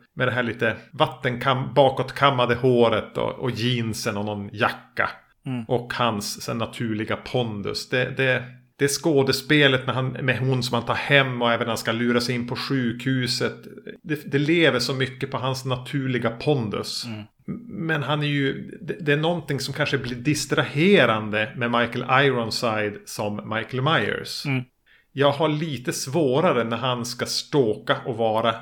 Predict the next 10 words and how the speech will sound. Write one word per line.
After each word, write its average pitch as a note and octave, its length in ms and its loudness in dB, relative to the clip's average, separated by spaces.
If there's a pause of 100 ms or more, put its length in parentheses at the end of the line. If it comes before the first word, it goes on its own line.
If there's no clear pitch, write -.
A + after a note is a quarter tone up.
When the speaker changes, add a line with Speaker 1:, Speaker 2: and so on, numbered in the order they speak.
Speaker 1:
nästan A2+ 300 -8
en G#2 160 -8
kallblodig G#2+ 1120 -2
mördare. A#2+ 640 2
Att - 320 -6
då C3+ 80 -4
ser D3+ 280 0
jag B2+ 100 4
för C3 140 -4
mycket A#2 540 -2